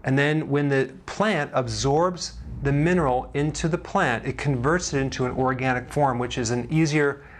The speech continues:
digestible, easier on our body form. Okay, so it's a safer form than elemental or inorganic minerals. Okay, so it's very, very, it's totally okay to consume if it's in organic form. The amount the E P A, um,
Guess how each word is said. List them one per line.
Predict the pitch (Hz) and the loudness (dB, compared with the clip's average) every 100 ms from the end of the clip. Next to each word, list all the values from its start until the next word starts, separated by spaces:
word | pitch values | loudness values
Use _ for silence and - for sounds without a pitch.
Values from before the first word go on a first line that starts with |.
| - | -8
digestible, | - 117 123 117 - 117 120 - | -2 0 0 -2 -2 -2 -2 0
easier | 147 143 143 139 | 0 2 2 2
on | 123 123 | 0 -4
our | 120 | -2
body | 120 117 113 | 0 0 -2
form. | - - 117 101 - - - - | -6 -2 0 -2 -4 -20 -18 -14
Okay, | - 110 110 | -6 -4 0
so | 120 | 0
it's | 113 | 0
a | 113 | 0
safer | - 151 143 143 | 2 2 2 -2
form | 123 - 139 123 117 - - - | -4 -2 0 -2 -4 -12 -16 -6
than | 120 120 | -4 -2
elemental | 147 139 135 139 135 135 | 0 0 0 -2 -2 -2
or | 131 120 | 0 -4
inorganic | 123 131 120 117 123 127 123 | -2 -2 -2 0 0 0 -2
minerals. | 127 113 92 - | -2 -2 -4 -8
Okay, | 120 123 | -4 -2
so | 113 123 | 0 -4
it's | 120 - - - - - | -4 -14 -18 -20 -20 -4
very, | 156 165 160 | 0 2 2
very, | 147 139 131 117 - - - - - - - | 2 2 0 -4 -18 -20 -20 -20 -18 -12 -6
it's | 120 | -4
totally | - 196 196 | 0 2 2
okay | 143 - 143 | 0 0 -2
to | 123 | -2
consume | 123 117 - 123 | -6 -4 -2 0
if | 117 | -2
it's | 117 - | -4 -2
in | |
organic | 117 110 113 110 107 | 0 0 0 -2 -2
form. | 120 107 - - - - | -2 -2 -4 -12 -14 -4
The | - | 2
amount | 151 147 160 185 208 - 151 | 2 4 2 2 0 -6 -4
the | 135 147 | -2 0
E | 165 | 0
P | - 175 147 | 0 0 2
A, | 131 131 131 | 2 0 -2
um, | 131 127 123 117 120 | -2 0 0 -4 -8